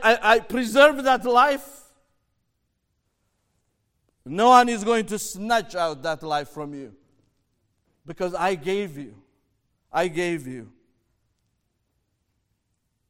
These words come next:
This should remind us Moses, the leader of the people of Israel.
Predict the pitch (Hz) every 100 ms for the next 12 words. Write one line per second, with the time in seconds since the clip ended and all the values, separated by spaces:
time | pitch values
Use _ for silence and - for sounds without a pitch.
0 | _ _ _ _ 156 269 277 240 220 202
1 | 233 233 202 175 151 160 190 220 180 151
2 | 110 - - _ _ _ _ _ 160 202
3 | 233 220 190 165 165 165 175 - 220 196
4 | 185 170 202 175 151 117